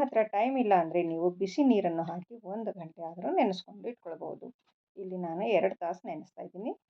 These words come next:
ನಾರ್ಮಲ್ ನೀರು ಹಾಕಿ. ಇವಾಗ ಒಂದು ಎರಡು ತಾಸು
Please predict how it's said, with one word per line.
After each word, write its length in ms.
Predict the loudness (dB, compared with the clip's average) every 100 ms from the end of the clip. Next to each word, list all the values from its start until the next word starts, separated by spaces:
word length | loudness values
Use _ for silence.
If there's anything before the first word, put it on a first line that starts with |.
| -4
ನಾರ್ಮಲ್ 340 | -2 0 -2 -2
ನೀರು 160 | -2 -2
ಹಾಕಿ. 240 | -4 -10 -10 _ _ _
ಇವಾಗ 240 | -2 0 4 4 2 _ _ -14
ಒಂದು 140 | -8 2
ಎರಡು 180 | 2 2 -6
ತಾಸು 180 | -10